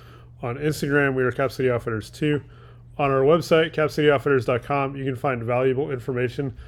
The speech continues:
such as how to do an F F L transfer or how to purchase a suppressor via our storefront over at silencer shop dot com. Also on the website, you can sign up for our email newsletter that comes out on Fridays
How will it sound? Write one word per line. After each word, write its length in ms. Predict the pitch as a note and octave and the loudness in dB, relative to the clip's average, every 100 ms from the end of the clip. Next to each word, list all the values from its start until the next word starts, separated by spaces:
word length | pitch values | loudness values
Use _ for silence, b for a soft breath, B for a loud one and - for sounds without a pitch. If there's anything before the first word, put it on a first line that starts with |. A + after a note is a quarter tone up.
| B B B | B B B
such 260 | - C#3+ | 0 0
as 80 | C3 | 0
how 140 | C#3 C#3 | 0 0
to 100 | B2+ C3 - - | 0 -6 -18 -4
do 280 | C3+ C#3 B2 | 0 2 2
an 120 | A#2+ | 0
F 180 | B2+ - | -4 -4
F 140 | - | 0
L 120 | B2 | 0
transfer 560 | A#2+ C#3+ C#3 - D#3 - B B B B B - | 0 0 0 0 -2 -2 B B B B B -6
or 140 | D#3+ C#3 | 0 2
how 80 | C3+ | 2
to 80 | |
purchase 340 | A#2 C#3+ B2 C3+ | 2 0 -2 -6
a 140 | D#3+ | -4
suppressor 580 | A#2+ B2+ D3+ D3+ D3 B2+ | -4 -2 0 2 2 0
via 180 | B2+ C3 | 0 -2
our 160 | B2+ | -2
storefront 580 | B2 D3 B2+ C#3 B2+ B2 | -2 -2 -2 -2 -4 -4
over 220 | C#3+ C3 | -4 -2
at 60 | B2 | -4
silencer 360 | - C3 A2 A#2 | -2 -2 -2 -4
shop 360 | - A#2+ A2+ | -2 -2 -2
dot 260 | B2+ A#2+ - | -6 -6 -8
com. 320 | C#3+ C#3 B2 B B B B B B | -6 -4 -6 B B B B B B
Also 280 | - D#3 F3 | 2 4 4
on 60 | D#3 | 4
the 60 | |
website, 420 | D3 D#3 - D#3+ C#3 | 6 4 4 2 2
you 120 | C3 | -4
can 100 | B2+ | -4
sign 220 | D3 C#3 | -2 -2
up 100 | C#3 | -2
for 180 | - A#2+ | -2 -2
our 140 | B2 C#3+ | -4 -4
email 260 | D3 D3+ | 0 0
newsletter 420 | C#3 D3 C#3 D3 C3+ | 0 0 0 0 0
that 120 | B2+ | -4
comes 160 | C#3 C3 | -4 -2
out 160 | B2+ | -2
on 140 | A#2+ G#2+ | -4 -8
Fridays 500 | C#3 C#3+ D#3 C#3+ | -2 0 0 0